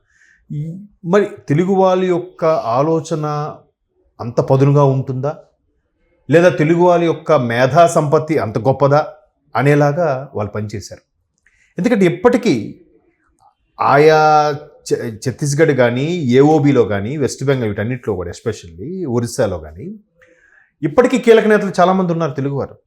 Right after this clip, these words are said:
దీని మీద అక్-, అందులో అంతర్గతంగా కూడా కొంచెం కొన్ని డిస్టర్బెన్స్ ఉండేవంట. "అరే, ఎప్పుడు మా ఒడిస్సా వాడికి ఇవ్వచ్చు కదా, తెలుగు వాడికి ఎప్పుడు ఇస్తున్నారేంటి చీఫ్ కమాండర్గా, లేదంటే వీడినే పాలిట్ బ్యూరో మెంబర్గా చేస్తున్నారేంటి,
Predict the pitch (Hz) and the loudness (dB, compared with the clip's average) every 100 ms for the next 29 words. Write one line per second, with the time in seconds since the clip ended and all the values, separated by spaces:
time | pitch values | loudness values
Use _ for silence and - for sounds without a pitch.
0 | _ _ _ _ _ 104 151 180 202 226 | _ _ _ _ _ -6 0 4 4 6
1 | 240 202 190 196 - - - - _ - | 4 4 0 -2 -6 -12 -12 -12 _ -4
2 | 135 180 233 190 190 113 139 220 214 214 | 0 4 4 4 2 -2 0 2 4 2
3 | 208 214 214 214 202 180 175 160 147 117 | 2 2 2 2 2 -2 -4 -4 -4 -6
4 | 107 _ _ - 131 208 208 180 170 143 | -10 _ _ -8 -2 2 2 0 0 0
5 | 104 92 135 151 135 165 170 147 - _ | 0 -2 -2 -2 -4 -6 -6 -6 -12 _
6 | - 131 131 139 170 160 143 131 135 131 | -6 -2 0 0 -2 -2 -2 -4 -6 -6
7 | 117 104 120 131 147 143 135 139 120 131 | -6 -4 -4 -2 -2 -2 -4 -6 -8 -8
8 | 120 113 104 104 - 117 - 113 110 104 | -6 -6 -8 -10 -10 -10 -6 -6 -6 -6
9 | 98 95 - - - _ _ _ 127 135 | -8 -12 -16 -20 -20 _ _ _ -2 0
10 | 131 117 127 143 151 127 131 131 135 127 | 0 0 -2 0 0 2 2 2 0 0
11 | 120 120 117 110 104 - 104 101 92 98 | 0 0 0 -2 -4 -6 -8 -8 -10 -14